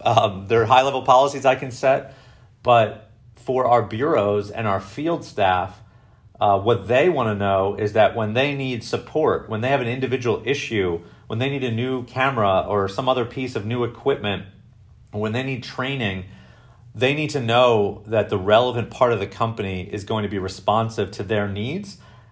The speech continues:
and that that request is gonna be met in a timely manner, uh, and that there's not gonna be a lot of confusion about why they need something or how they get it approved or whether the budget is there for it. And so in recent years, we've put a lot of work into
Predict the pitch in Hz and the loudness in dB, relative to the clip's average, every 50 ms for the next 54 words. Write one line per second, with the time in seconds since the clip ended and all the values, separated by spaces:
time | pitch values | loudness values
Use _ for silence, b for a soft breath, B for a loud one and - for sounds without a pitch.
0 | b - 117 113 107 117 113 104 - - - 104 104 120 127 - - 117 113 - | b -4 -2 0 2 2 2 2 0 -4 -4 2 4 4 4 4 0 -6 -8 -4
1 | - - 120 117 - - - 110 104 - 123 110 101 107 101 95 104 110 117 - | 2 4 4 4 4 2 -6 -14 -10 -8 -6 -6 -4 -4 -4 -2 0 0 -2 -2
2 | - - 104 98 95 - - 110 107 120 117 117 104 101 107 107 110 113 120 123 | -4 -8 -10 -10 -10 -8 -4 -2 -2 -2 -2 -4 -4 -4 -2 -2 -2 -2 -2 -4
3 | 117 113 b b b b b b b b - - 98 95 95 95 98 95 95 98 | -6 -10 b b b b b b b b -4 0 4 4 6 6 4 4 2 0
4 | 95 95 - - - 113 107 104 101 101 98 95 98 101 101 110 104 107 117 110 | -4 -6 -8 -10 -6 -2 0 0 0 0 -2 -6 -8 -2 0 2 2 2 0 -4
5 | 98 - 120 117 - 123 110 110 113 113 113 113 - - - - - 120 101 - | -2 -2 -2 -2 -2 -4 -4 -2 0 2 4 4 4 4 2 -2 -6 -6 -6 -8
6 | - 117 131 160 165 123 101 95 87 90 85 98 98 95 92 95 95 107 120 139 | -8 -6 -6 -6 -6 -6 -6 -6 -4 0 4 4 4 4 2 0 2 4 4 4
7 | 135 - 117 104 101 101 92 98 - - 92 90 - 90 90 90 87 90 92 92 | 4 2 0 -4 -4 -4 -6 -6 -6 -8 -8 -8 -8 -8 -8 -6 -4 -4 -4 -4
8 | - - 120 120 135 131 120 104 98 117 110 107 104 113 - - - 139 135 127 | -2 2 2 2 4 4 2 -2 0 0 -2 -2 -2 -6 -8 -6 -4 -2 -2 -2
9 | 120 101 87 - 98 95 107 117 117 123 117 120 117 - 113 123 117 123 117 95 | -2 -4 -4 -6 -4 0 0 0 0 -2 -4 -4 0 2 2 2 2 0 -4 -4
10 | 101 92 104 98 95 92 87 - - 98 95 92 92 92 92 B B B B B | -6 -4 -2 -2 -2 -2 -2 -4 -4 -2 -2 0 0 -2 -4 B B B B B
11 | B B - - 110 110 - 139 131 123 120 - 123 123 127 139 151 147 151 135 | B B -10 -10 -10 -6 -2 0 2 2 2 0 -2 -4 -6 -6 -6 -6 -8 -8
12 | 117 120 120 117 113 117 120 113 - 131 117 107 107 120 123 123 127 101 98 110 | -6 -4 -4 -4 -4 -4 -6 -6 -4 -4 -2 2 4 4 4 4 2 0 0 2
13 | 113 113 113 113 110 104 104 104 - - 104 101 101 98 98 B | 2 2 2 0 -4 -6 -6 -6 -6 -4 -2 0 0 0 -2 B